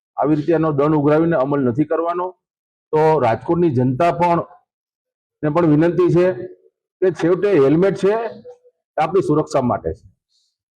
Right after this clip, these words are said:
એના દંડથી કોઈ સરકારને કોઈ એવી આવક કે કોઈ આવક માટેનું એ માધ્યમ નથી, પરંતુ સમગ્ર દેશમાં હેલ્મેટ એક સુરક્ષાનું માધ્યમ છે.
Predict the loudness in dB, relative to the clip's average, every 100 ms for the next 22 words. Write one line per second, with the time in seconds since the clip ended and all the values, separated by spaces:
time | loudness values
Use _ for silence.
0 | _ _ _ -4 0 2 2 0 0 -2
1 | 0 0 0 -2 0 -2 -2 0 2 4
2 | 4 2 2 -2 -6 -6 -2 -2 -2 -4
3 | -6 -2 -2 0 0 -2 -2 0 0 0
4 | -2 -4 -14 -20 _ _ _ _ _ _
5 | -6 -4 -4 -4 -2 0 -2 -6 -12 -12
6 | -10 -4 -2 0 0 2 2 2 0 -2
7 | -8 _ _ _ _ _ _ _ _ 0
8 | 2 2 -2 -2 0 0 0 -2 -2 -2
9 | -2 0 -2 -2 -2 0 0 0 0 2
10 | 0